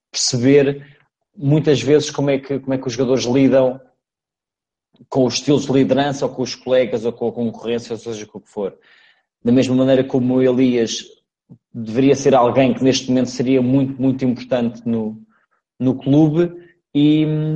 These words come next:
e para já não está a ser e, e não se mostra que, que venha a poder ser, não é? É, s-, são contratações que poderiam ter dado muito certo, ah, mas, mas é, que até a ver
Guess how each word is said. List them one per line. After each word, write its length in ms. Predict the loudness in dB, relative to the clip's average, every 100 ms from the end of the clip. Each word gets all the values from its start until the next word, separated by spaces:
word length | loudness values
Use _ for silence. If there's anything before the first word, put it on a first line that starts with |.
| -4 -4
e 80 |
para 200 | 0 2
já 240 | 4 2 2
não 160 | 0
está 240 | 0 0 -2
a 40 |
ser 360 | -2 -4 -4 -4
e, 340 | -2 -2 0
e 40 | 0
não 140 | -2
se 160 | -2 0
mostra 440 | 0 0 -4 -6
que, 400 | -6 -8 -8 -8
que 140 | -4
venha 260 | 0 2 0
a 20 |
poder 320 | -2 0 0
ser, 400 | 0 -4 -4 -6 _ _ _ _ _ _
não 120 | -6
é? 220 | -6 -8 _ _ _
É, 420 | 0 2 2 -2 -10
s-, 500 | -10 -10 -12 -10 -2
são 160 | 0
contratações 580 | 2 2 0 0 -2 -2
que 180 | -4 -6
poderiam 440 | 0 2 4 2
ter 180 | 2 2
dado 260 | 4 2 2
muito 240 | 0 -2
certo, 540 | 0 0 0 -2 -10 -12 _ _ _ _ _ _ _ -4
ah, 180 | -2 -2
mas, 500 | -2 -4 -4 -8 -10 -10 -2
mas 220 | 0 4
é, 280 | 4 4 0
que 180 | 0
até 240 | 0 4 2
a 40 |
ver 640 | 2 2 2 0 -4 -14